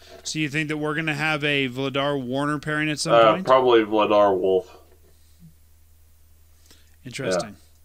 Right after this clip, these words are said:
Speaker 2: Yeah.
Speaker 1: Um, I'm gonna say both goalies get healthy. I think, I think that, I mean,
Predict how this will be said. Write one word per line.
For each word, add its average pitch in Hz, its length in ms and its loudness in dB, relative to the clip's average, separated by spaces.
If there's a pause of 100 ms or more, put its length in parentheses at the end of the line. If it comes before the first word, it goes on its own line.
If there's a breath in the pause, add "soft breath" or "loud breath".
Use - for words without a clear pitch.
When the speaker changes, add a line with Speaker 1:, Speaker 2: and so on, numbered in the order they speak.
(580 soft breath)
Speaker 2:
Yeah. 143 180 -8
Speaker 1:
Um, 139 180 -10 (160)
I'm 185 140 -2
gonna 220 100 0
say 233 200 0
both 185 320 -4
goalies 170 360 -4
get 151 140 -6
healthy. 127 420 -10
I 113 80 -12
think, 135 460 -12
I 143 140 -6
think 147 240 -8
that, 151 100 -6
I 156 100 -4
mean, 165 220 -4